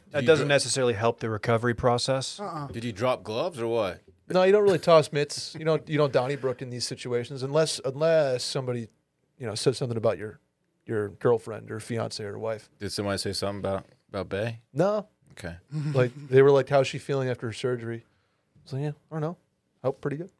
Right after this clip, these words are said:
Speaker 2: <laughs> Okay. Okay.
Speaker 4: Actually, I should ask, be like, "Anybody know her?" And somebody would know her 'cause it's a lot of mid-thirties guys who work in real estate. And
Speaker 2: I was
Speaker 1: Oh,
Speaker 2: thinking, like,
Speaker 1: Dylan.
Speaker 2: I was thinking, like, your Bay, but
Speaker 4: Oh.
Speaker 2: yeah. Either way.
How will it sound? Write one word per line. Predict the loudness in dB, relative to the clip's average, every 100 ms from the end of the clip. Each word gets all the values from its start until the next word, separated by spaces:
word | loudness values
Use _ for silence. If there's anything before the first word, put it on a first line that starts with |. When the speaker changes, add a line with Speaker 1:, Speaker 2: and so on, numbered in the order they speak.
| _
Speaker 2:
<laughs> | -14 -10
Okay. | -8 -6 0 0 0 -6 -12 -4 -4
Okay. | -4 -8 -8 -12 -12 -12 -14 -8 -6 -6 -2 6 8 8
Speaker 4:
Actually, | 8 6
I | 8 6
should | 6 8
ask, | 8 8
be | 6
like, | 4
"Anybody | 4 0 -2
know | 0 2
her?" | 4
And | 2 -2 -6 0
somebody | 4 6 6
would | 4 2
know | 0
her | -2
'cause | -6 -4
it's | 0
a | 6
lot | 8 8
of | 4 -4 -18 -20 -20 -2
mid-thirties | 4 4 6 6 6 4
guys | 4 4 4
who | 0
work | -2 -2
in | -4
real | -6
estate. | -6 -8 -8 -8 _ -16
And | -10 -8 -8 -14 -20 _ _ -16 -6
Speaker 2:
I | -2
was | 4
Speaker 1:
Oh, |
Speaker 2:
thinking, | 8 8
like, | 6
Speaker 1:
Dylan. | 0
Speaker 2:
I |
was | -6
thinking, | -6 -8
like, | -10
your | -10
Bay, | -10 -14 -14
but | -14 -14 _ 2
Speaker 4:
Oh. | 2 2 _ -12
Speaker 2:
yeah. | -10 -10 -12 -12 -8
Either |
way. | -6